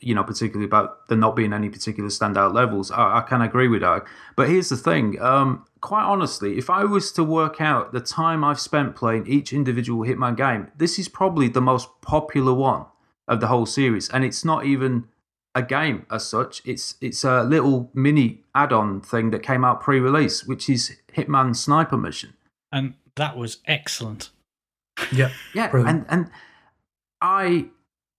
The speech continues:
Speaker 1: when I played this, I anticipate, I just, honestly, uh, when I s-, when I played this, I, at first I was like, "I don't get this. I don't
Speaker 3: Mm-hmm.
Speaker 1: know what the hell." And then it all started to click. And I, then I think,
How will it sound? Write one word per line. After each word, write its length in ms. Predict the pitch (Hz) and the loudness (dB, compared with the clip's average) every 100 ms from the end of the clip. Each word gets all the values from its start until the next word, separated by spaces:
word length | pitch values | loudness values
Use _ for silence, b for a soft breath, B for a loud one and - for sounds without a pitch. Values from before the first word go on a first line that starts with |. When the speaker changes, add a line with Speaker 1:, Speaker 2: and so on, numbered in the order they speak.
| _ _ | _ _
Speaker 1:
when 260 | - 160 202 | 0 2 4
I 120 | 196 | 2
played 360 | 190 - 175 160 | 0 0 2 2
this, 300 | 98 98 - | 0 -2 -2
I 340 | 139 147 139 - _ _ _ _ | 0 2 0 -2 _ _ _ _
anticipate, 720 | 151 156 - 160 - 127 139 123 | 0 0 2 0 0 0 0 2
I 200 | 170 190 | 0 0
just, 220 | - 135 | -2 -2
honestly, 500 | 165 202 185 - 87 | 2 2 0 -2 -4
uh, 280 | 101 139 82 | -2 -2 -2
when 160 | 127 156 | 0 0
I 60 | |
s-, 240 | 160 - - | 0 -4 -4
when 180 | 147 160 | 0 2
I 80 | |
played 340 | 156 - 175 190 | 0 0 0 2
this, 240 | 165 - | 0 0
I, 200 | - 156 | -4 -2
at 80 | 165 | -2
first 320 | - 190 - | -2 -2 0
I 40 | 127 | 0
was 120 | 117 | 2
like, 160 | 123 | 0
"I 60 | - | 2
don't 200 | - 127 | 0 2
get 160 | 156 - | 0 -2
this. 320 | 82 - - - | -8 -10 -8 -2
I 60 | |
don't 160 | 131 135 | 2 2
Speaker 3:
Mm-hmm. 80 | 131 | 2
Speaker 1:
know 140 | 127 | 0
what 340 | 120 127 160 | -2 -2 -2
the 80 | 147 | -2
hell." 340 | 135 156 90 b b b b b b | -2 -2 -4 b b b b b b
And 140 | 143 | -2
then 140 | 170 175 | 0 0
it 80 | 160 | 0
all 180 | 170 | -2
started 460 | 160 - 135 139 123 | -2 -2 -2 -2 -6
to 80 | 123 | -8
click. 340 | - 180 117 | -2 -2 0
And 100 | 139 | -2
I, 100 | 156 | -2
then 220 | 151 170 165 | 0 -2 -2
I 100 | 143 | -2
think, 300 | - 120 | -4 -6